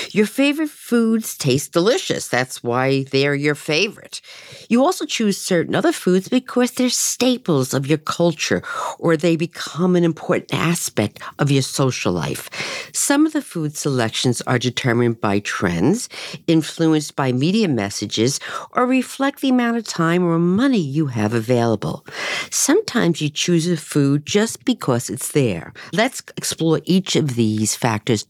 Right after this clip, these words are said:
more closely. Taste and culture. Research confirms that when it comes to making food choices,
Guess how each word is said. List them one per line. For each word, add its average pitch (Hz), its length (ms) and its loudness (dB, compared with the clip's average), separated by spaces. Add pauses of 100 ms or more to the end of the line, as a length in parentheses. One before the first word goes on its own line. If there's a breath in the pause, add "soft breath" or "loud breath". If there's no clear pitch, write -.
more 110 180 2
closely. - 480 -4 (200)
Taste 117 340 0
and 165 100 2
culture. 196 480 -2 (380 loud breath)
Research 294 540 0
confirms 156 540 0
that - 180 -2
when 156 200 2
it 147 280 -2
comes 220 320 0
to - 100 -2
making 160 380 2
food 185 480 -2
choices, 107 840 0